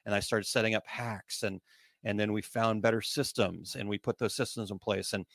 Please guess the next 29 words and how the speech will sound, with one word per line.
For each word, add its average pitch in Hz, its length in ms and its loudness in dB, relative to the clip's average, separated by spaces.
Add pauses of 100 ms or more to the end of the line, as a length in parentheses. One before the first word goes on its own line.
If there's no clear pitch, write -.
(720)
Terry 117 240 8
and 113 80 6
I 110 120 6
determined 113 720 0 (120)
what 113 440 4
the 120 120 4
roles 113 440 4
were 104 360 2
going 101 260 0
to 98 60 -2
be 104 120 -2
for 101 220 -2
each - 160 -4
other. 92 160 2
So - 160 -6
we 98 80 -2
had 107 300 -4
areas 113 340 4
that 120 120 -4
we 113 100 -2
focused - 480 -2
on, 90 220 0 (360)
you 98 60 -8
know, 95 40 -6
so - 120 -4
we 101 60 0
did 107 120 2
some 117 140 -8
planning. 107 500 4